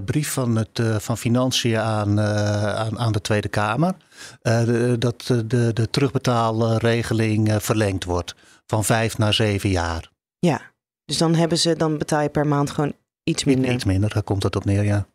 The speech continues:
Speaker 2: Ja. Financiën die constateert dus, nou, er is een grote groep ondernemers waarvoor dit lastig wordt, ehm, om dit terug te betalen.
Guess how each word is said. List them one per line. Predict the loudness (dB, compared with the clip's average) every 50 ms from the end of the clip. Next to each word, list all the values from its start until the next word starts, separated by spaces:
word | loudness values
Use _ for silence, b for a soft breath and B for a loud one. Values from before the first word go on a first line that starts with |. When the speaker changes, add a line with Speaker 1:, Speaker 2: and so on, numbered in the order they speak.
| _ -4
Speaker 2:
Ja. | -2 -2 -2 -2 -6 -10 _ _ _ _ _ _ _ _ _ _ _ _
Financiën | -2 2 2 4 4 4 4 2 2 2 0
die | 0 0 0
constateert | 0 0 0 2 0 0 2 2 0 0 0 0
dus, | 0 0 2 0 -2 -2 -2
nou, | -4 -4 -2
er | -2 -2
is | 0 0
een | 0 0
grote | 0 2 2 2 0 0
groep | 0 0 -2 0
ondernemers | 0 0 2 2 2 2 2 2 2 0 0 -2 -2
waarvoor | -4 -4 -2 -2 -2
dit | -2 0 0
lastig | 0 0 0 0 -2 -2 -2 -2 0
wordt, | 0 0 -2 -2 -6 -12 _ _ _ _ _ _ _ _
ehm, | -2 0 2 2 2 2 2 0 0 0
om | 0 2 2
dit | 2 2 0
terug | 0 -2 -2 0
te | -2 -2
betalen. | -2 -2 -2 -2 -2 0 0 0 0 -2 -2 -4